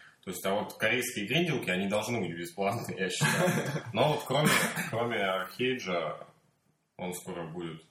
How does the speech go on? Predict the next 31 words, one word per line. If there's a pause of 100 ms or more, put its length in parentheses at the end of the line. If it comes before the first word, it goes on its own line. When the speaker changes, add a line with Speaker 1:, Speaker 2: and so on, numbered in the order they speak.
Speaker 1:
в
бета-тестировании
у
нас
Speaker 2:
Мгм.
Speaker 1:
в
России,
то
есть (480)
Speaker 2:
Мгм.
Speaker 1:
там,
э, (960)
все
загнули
прямо (220)
уровень (260)
выше
World
of (120)
Warcraft.
Speaker 2:
Это
тоже
Speaker 1:
Всего
Speaker 2:
создатели
Speaker 1:
остального.
Это, (360)
Speaker 2:
Айона,
Speaker 1:
насколько
я
Speaker 2:
Lineage?
Speaker 1:
помню,